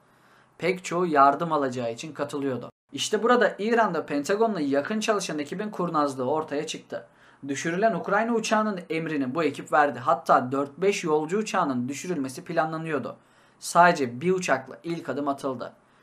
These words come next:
İran üzerinde uçan her yolcu uçağı büyük risk altında çünkü yeni uçaklar düşürülecek. Buna ne Ruhani ne de Hamaney engel olabilir.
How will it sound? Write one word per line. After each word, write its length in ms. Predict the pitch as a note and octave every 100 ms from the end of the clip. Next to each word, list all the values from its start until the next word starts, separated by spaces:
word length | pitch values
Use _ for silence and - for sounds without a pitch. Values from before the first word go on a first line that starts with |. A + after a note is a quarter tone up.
| _ _ -
İran 300 | D#3+ G#3 A3+
üzerinde 380 | G3 G#3 G#3+ G3+
uçan 300 | F3+ F#3 D#3
her 260 | - G3
yolcu 380 | A3+ G3 F3 D3
uçağı 400 | C3 E3 E3+ C#3
büyük 280 | D3+ F3 D3+
risk 260 | C#3 -
altında 400 | C3+ B2+ B2+ A#2+
çünkü 420 | A2+ F3+ F3 A#2+ - - _
yeni 320 | B2 B2 C#3 F3+
uçaklar 560 | F3+ A#2 G#2 D3+ D3+
düşürülecek. 720 | D3 B2+ C#3+ C3+ B2+ A#2 - _ _ _ _ -
Buna 240 | D#3 E3
ne 200 | C#3 E3
Ruhani 520 | F3 F3+ F3 F#3+ F3+
ne 120 | E3 D#3+
de 40 |
Hamaney 580 | - - E3 E3 C3 -
engel 300 | D#3+ D3+ D#3
olabilir. 500 | D3+ C#3+ C3 G2+ -